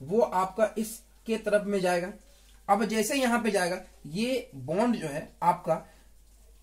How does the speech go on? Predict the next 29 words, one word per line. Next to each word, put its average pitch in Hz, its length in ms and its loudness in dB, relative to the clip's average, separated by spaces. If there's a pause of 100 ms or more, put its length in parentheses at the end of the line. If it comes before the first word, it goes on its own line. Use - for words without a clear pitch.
(200)
इस 226 220 -2
सीएच 233 380 0
टू 294 80 -2
पे 254 100 4
attack 240 260 2
करने 240 120 0
के 233 100 2
बाद 226 120 4
में 233 80 0
ये 226 140 0
सीएच 214 320 -2
टू 247 120 -4
जो 214 100 2
है 202 200 2
यहाँ 180 160 0
पे 220 120 0
आयोडीन 185 520 2
जो 196 80 4
है 190 100 -2
liberate 180 380 0
कर 180 120 0
जाएगा। 160 300 -2 (300)
अब 196 180 0
जैसे 208 360 2
ही 262 60 0
यहाँ 220 260 0
पे 220 120 2
liberate 185 440 2
हुआ, 156 280 -8